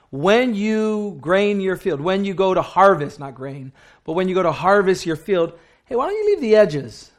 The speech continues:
And whatever falls on the floor, leave it. Leave it for the poor. Leave it for the, the foreigner, the visitor. That when they come, they know that they can go to a field and they can do a little work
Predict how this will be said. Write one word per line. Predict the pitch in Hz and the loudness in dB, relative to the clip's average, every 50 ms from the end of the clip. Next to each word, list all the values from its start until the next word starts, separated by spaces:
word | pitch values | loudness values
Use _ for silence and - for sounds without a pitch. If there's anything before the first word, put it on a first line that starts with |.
| _ _ _ _ - | _ _ _ _ -10
And | 147 160 | -4 0
whatever | 185 220 247 262 214 | 0 2 2 0 -2
falls | - 262 254 254 233 | -2 -2 -2 0 0
on | 240 226 | 0 0
the | 214 202 | -2 -4
floor, | 208 220 226 226 214 | -4 -2 0 0 0
leave | 190 185 220 220 202 143 | 0 -2 -2 -4 -4 -6
it. | - - - _ _ _ _ _ _ _ _ _ _ _ - | -8 -12 -16 _ _ _ _ _ _ _ _ _ _ _ -4
Leave | 165 220 247 | -4 -4 -2
it | 285 240 | -4 -6
for | - 294 | -6 -6
the | 247 233 | -6 -8
poor. | - - - 214 156 139 127 | -6 -6 -4 -2 -2 -2 -2
Leave | 143 196 214 | -4 -4 -4
it | 254 214 | -6 -6
for | - 247 220 | -2 -2 -2
the, | 185 185 165 | -2 -2 -4
the | 165 - 147 160 147 | -6 -8 -10 -10 -6
foreigner, | - - 208 196 170 151 131 120 117 | -2 0 0 0 0 -2 -4 -8 -10
the | 113 135 | -12 -12
visitor. | 143 160 226 220 165 156 131 123 101 - - _ _ _ _ _ _ _ _ _ - | 0 2 2 2 2 0 -6 -10 -14 -18 -20 _ _ _ _ _ _ _ _ _ 0
That | 170 175 170 | 0 2 2
when | 175 170 170 | 0 0 2
they | 208 240 262 | 2 2 2
come, | - - 302 330 330 202 165 156 156 165 151 | 0 -2 -4 -2 -2 -2 -2 -4 -4 -4 -2
they | 160 208 254 | 0 2 2
know | 269 233 262 294 262 | 2 2 2 2 2
that | 208 185 147 | 2 0 0
they | - 190 226 | 0 0 0
can | 233 220 | 0 -2
go | 190 214 214 | 0 0 2
to | 196 180 | 2 0
a | 160 | -2
field | 143 - - 311 330 302 196 147 131 139 156 190 202 _ _ _ _ _ _ _ _ _ _ _ | -4 -6 -6 -4 0 0 0 0 -2 -4 -8 -10 -14 _ _ _ _ _ _ _ _ _ _ _
and | 143 131 | -10 -4
they | 131 147 165 | -2 -2 -2
can | - 208 185 | -2 -4 -2
do | 151 170 190 | 0 0 0
a | 196 | 2
little | 190 208 220 269 | 2 0 0 0
work | 269 233 180 170 196 254 262 - - - | 2 2 2 4 2 0 -2 -8 -16 -20